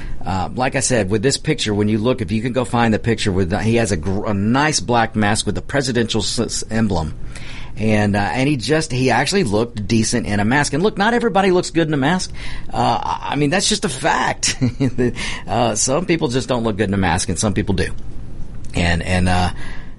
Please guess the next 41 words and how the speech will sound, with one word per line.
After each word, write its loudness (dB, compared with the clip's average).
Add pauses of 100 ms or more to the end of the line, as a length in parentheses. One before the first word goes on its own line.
(120)
the -8
media 2
did 0
not 0
get 2
what 2
they 4
wanted, 2
which 0
is 0
why 2
you're 4
not 2
gonna 2
see 0
this 0
picture -2
blasted 2
everywhere. 2
You're 0
not 0
gonna 0
see 2
the 0
Democrat 0
ads. -2 (280)
I -8
mean, 0
folks, -2
I 2
am 2
telling 0
you, 0 (460)
the -2
Democrat 0
Party 2
had 0
ads 0
already 4
being 2
scripted, -4